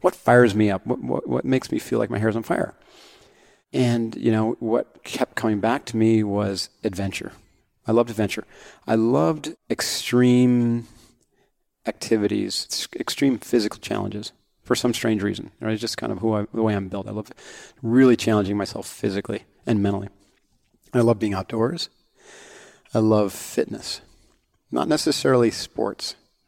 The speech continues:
Right? Like I said, I was an endurance swimmer and, and I did triathlon and stuff, but I really liked the, the challenge of it as opposed to the competition of it. And so one day, and this is where synchronicity comes in. So I, I started to get really clear about what I, what I was passionate about,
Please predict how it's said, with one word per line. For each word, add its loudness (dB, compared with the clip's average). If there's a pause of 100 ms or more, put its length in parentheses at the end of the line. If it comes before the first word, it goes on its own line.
(120)
Right? -8
Like -4
I -4
said, -2
I 0
was -4
an -4
endurance 2
swimmer 2
and, -2
and -2
I -4
did -6
triathlon 0
and -4
stuff, -2
but -2
I 0
really 2
liked 0
the, -4 (1120)
the 2
challenge 6
of 4
it -2
as 0
opposed -4
to -14
the -18
competition -12
of -14
it. -16 (640)
And 2
so 8 (420)
one 4
day, 4 (580)
and 6
this 4
is 2
where 6
synchronicity 2
comes -8
in. -8
So 2
I, 2
I -6
started 2
to -4
get 4
really 4
clear 4
about 4
what 4
I, 2
what -4
I -2
was -10
passionate 0
about, 4